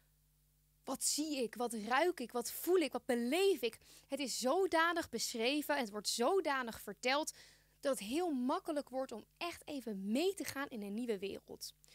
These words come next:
Zo gebeurt dat bij kinderen en zo kan het ook gebeuren wanneer jij een M R I-scan hebt. Dus, luister naar een podcast die gaat over een sprookje of luister naar een luisterboek.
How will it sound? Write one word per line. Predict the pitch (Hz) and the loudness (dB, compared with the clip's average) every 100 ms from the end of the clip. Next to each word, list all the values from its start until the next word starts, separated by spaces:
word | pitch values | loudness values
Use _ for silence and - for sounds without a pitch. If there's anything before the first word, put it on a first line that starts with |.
| - | -2
Zo | - | 2
gebeurt | 262 247 294 | 2 2 2
dat | 240 | 2
bij | 220 | 0
kinderen | 208 320 349 311 | -2 -2 -4 -6
en | 254 | -8
zo | 220 233 311 | -4 -2 -2
kan | - 226 | -4 -12
het | - - | -16 0
ook | 311 415 | 4 4
gebeuren | - 294 277 277 254 | 2 -2 0 0 0
wanneer | 226 196 | -4 -8
jij | 196 214 262 302 - | -4 -2 -2 -4 -8
een | - 226 | -6 -4
M | |
R | 214 | -4
I-scan | 208 - - 208 | -4 -6 -6 -8
hebt. | 180 - - - _ _ _ _ _ _ - _ | -10 -14 -16 -18 _ _ _ _ _ _ -20 _
Dus, | - 339 - - - _ _ | 2 2 2 -4 -8 _ _
luister | 285 339 392 370 | 6 6 6 4
naar | 302 | 2
een | 269 | 4
podcast | 392 427 - 359 | 2 2 2 0
die | - | 0
gaat | - 320 294 | -2 -2 -2
over | 294 | -4
een | 277 | -4
sprookje | - - 269 - | -6 -2 -2 -2
of | 220 | -6
luister | 226 254 320 - | 0 0 0 -2
naar | 254 247 | -4 -4
een | 226 | -2
luisterboek. | 220 233 269 - 220 - - - | 0 0 0 -4 -6 -8 -18 -20